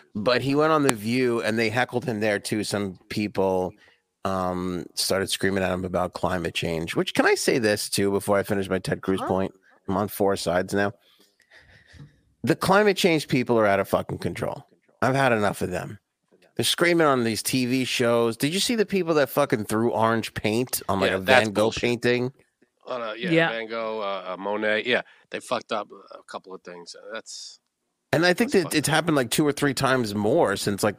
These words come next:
Speaker 1: it happened, like, a week ago, uh, when the first crazy asshole did it. What's wrong with these people? Do they not
Speaker 3: Yeah.
Speaker 1: respect anything?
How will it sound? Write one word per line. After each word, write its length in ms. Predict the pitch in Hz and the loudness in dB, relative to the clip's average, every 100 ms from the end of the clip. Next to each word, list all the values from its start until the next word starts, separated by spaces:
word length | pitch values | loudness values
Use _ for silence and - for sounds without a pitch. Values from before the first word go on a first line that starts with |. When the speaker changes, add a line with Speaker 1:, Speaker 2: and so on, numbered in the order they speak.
| - | 0
Speaker 1:
it 100 | 113 | 0
happened, 320 | 107 117 117 | 2 2 2
like, 140 | 104 95 | 0 0
a 60 | |
week 280 | 98 131 160 | 2 0 -2
ago, 440 | 95 87 85 71 - 82 | -2 0 0 -2 -4 -2
uh, 140 | 98 | -2
when 180 | 82 101 | -2 -4
the 60 | 92 | 2
first 380 | 139 151 - - - | 2 2 -4 -16 -8
crazy 440 | - 98 92 73 | 0 0 0 0
asshole 400 | 80 87 - 87 | 0 0 0 0
did 220 | 78 76 58 | 0 -2 -2
it. 180 | 55 - - - | -6 -10 -20 -14
What's 200 | - 359 | -4 0
wrong 220 | - 139 | 2 4
with 140 | 120 - | 2 0
these 180 | 90 - | -4 -4
people? 340 | 85 82 101 | -6 -4 -2
Do 80 | 113 | 0
they 140 | 143 | 2
not 160 | 147 - | 2 0
Speaker 3:
Yeah. 60 | |
Speaker 1:
respect 360 | 156 - 131 - | -2 0 -2 0
anything? 520 | 101 117 123 127 135 | 0 0 0 -2 -2